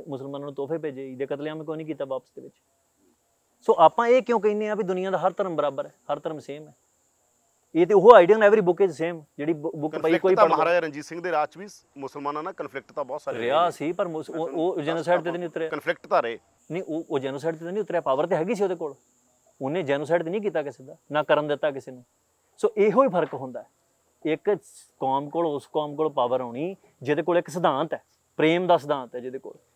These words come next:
Speaker 1: ਜਿਹਦੇ ਕੋਲ ਲੋਕਾਂ ਨੂੰ ਪਿਆਰ ਕਰਨ ਦਾ ਸਿਧਾਂਤ ਹੈ, ਜਿਹਦੇ ਕੋਲ ਐਕਸੈਪਟੈਂਸ ਦਾ ਸਿਧਾਂਤ ਹੈ ਵੀ ਠੀਕ ਹੈ, ਨਹੀਂ ਸਾਡੇ ਅਰਗੇ ਹੈਗੇ ਤਾਂ ਕੋਈ ਗੱਲ ਨਹੀਂ, ਇਹ ਵੀ ਹੈਗੇ ਹੀ ਸੰਸਾਰ ਦੇ ਉੱਤੇ।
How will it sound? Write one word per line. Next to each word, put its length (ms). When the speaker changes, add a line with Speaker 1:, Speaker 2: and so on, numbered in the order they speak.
Speaker 1:
ਜਿਹਦੇ 120
ਕੋਲ 140
ਲੋਕਾਂ 240
ਨੂੰ 80
ਪਿਆਰ 240
ਕਰਨ 180
ਦਾ 80
ਸਿਧਾਂਤ 360
ਹੈ, 40
ਜਿਹਦੇ 160
ਕੋਲ 200
ਐਕਸੈਪਟੈਂਸ 480
ਦਾ 120
ਸਿਧਾਂਤ 320
ਹੈ 60
ਵੀ 60
ਠੀਕ 280
ਹੈ, 60
ਨਹੀਂ 140
ਸਾਡੇ 240
ਅਰਗੇ 180
ਹੈਗੇ 180
ਤਾਂ 80
ਕੋਈ 140
ਗੱਲ 160
ਨਹੀਂ, 200
ਇਹ 100
ਵੀ 120
ਹੈਗੇ 180
ਹੀ 100
ਸੰਸਾਰ 320
ਦੇ 100
ਉੱਤੇ। 180